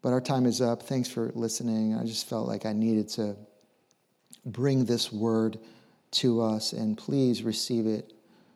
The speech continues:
receive it as coming from, from love. I have no, uh, pleasure, and it's hard to, you know, speak these things, but it's out of love,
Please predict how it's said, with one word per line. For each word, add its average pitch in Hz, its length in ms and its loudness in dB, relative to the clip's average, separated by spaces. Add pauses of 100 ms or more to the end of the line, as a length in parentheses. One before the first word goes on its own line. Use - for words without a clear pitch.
(680)
receive 113 440 -2
it 110 120 2
as 107 360 -4
coming 113 360 0
from, 107 540 -4
from 107 240 -2
love. 110 460 0
I - 120 -4
have 101 300 -4
no, 113 680 0 (1600)
uh, - 300 -16 (760)
pleasure, 110 600 -2
and 101 340 -6 (2250)
it's 165 120 -10
hard 120 360 2
to, 104 180 -6 (320)
you 113 80 -10
know, 101 180 -10
speak - 380 -8
these 101 240 -8
things, 101 240 -8
but - 220 -12 (960)
it's - 200 -12
out 151 120 -6
of 143 100 -8
love, 113 340 -6